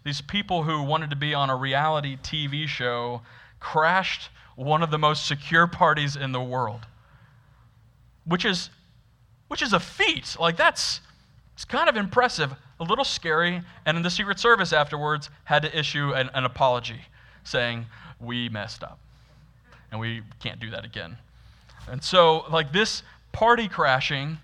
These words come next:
is not what we have with God. We did not crash the party. We don't accidentally find ourselves in the presence and in the family of God.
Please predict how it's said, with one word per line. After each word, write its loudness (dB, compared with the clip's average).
is 2
not 8
what 2
we 0
have 0
with -2
God. 4
We -2
did -6
not 4
crash 6
the -2
party. 8
We 0
don't -2
accidentally 0
find 4
ourselves 6
in 2
the 2
presence 4
and 0
in 2
the 0
family 2
of 0
God. 6